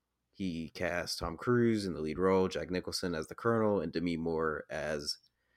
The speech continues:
the, uh, other court lawyer that was working with Tom Cruise. And what's really interesting about this movie is that it's Aaron Sorkin's first movie that he ever wrote.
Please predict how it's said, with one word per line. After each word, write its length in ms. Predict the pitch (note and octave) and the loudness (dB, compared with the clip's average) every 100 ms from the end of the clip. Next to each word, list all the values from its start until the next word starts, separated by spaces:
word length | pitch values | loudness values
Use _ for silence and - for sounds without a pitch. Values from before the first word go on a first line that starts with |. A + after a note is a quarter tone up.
| _ - | _ -12
the, 580 | D2+ D2 D2+ C#2+ C2 - - | -8 -6 -6 -6 -10 -12 -12
uh, 180 | A1 A1 | -8 -6
other 240 | - F2+ F2+ | -2 0 0
court 320 | - G2 C2+ | 2 0 2
lawyer 500 | E2 E2+ D#2 D#2 E2 - | 2 2 2 0 -4 -6
that 100 | D#2 | -4
was 140 | D#2 F2 | -4 -2
working 260 | F2+ F2 | -4 -2
with 140 | E2+ E2 | -6 -4
Tom 240 | E2+ E2 | -6 -6
Cruise. 380 | - D#2 D2 - _ - _ _ _ _ - | -8 -10 -8 -12 _ -20 _ _ _ _ -2
And 640 | G2+ G2 F#2+ F#2 F#2 F2+ - _ _ _ _ _ - | 2 4 4 4 2 -2 -6 _ _ _ _ _ -14
what's 160 | - C3+ | -2 4
really 160 | B2+ | 6
interesting 320 | A2 G2+ G#2 | 4 2 0
about 160 | F#2+ F2 | 2 0
this 100 | E2 | 0
movie 240 | F2+ E2+ | -4 -2
is 120 | E2+ D#2 | -4 -2
that 140 | D#2 | -4
it's 280 | C2+ D2+ - | -4 -4 -4
Aaron 240 | F2+ F2+ | -2 -2
Sorkin's 400 | F2+ G2 F2+ F2 | -2 -2 -2 -6
first 280 | - G2+ - | 0 0 0
movie 220 | G2 F#2+ | 0 2
that 80 | F#2 | 2
he 80 | E2+ | 0
ever 180 | D#2 E2+ | -2 2
wrote. 340 | G#2+ A2 A2 | 6 6 4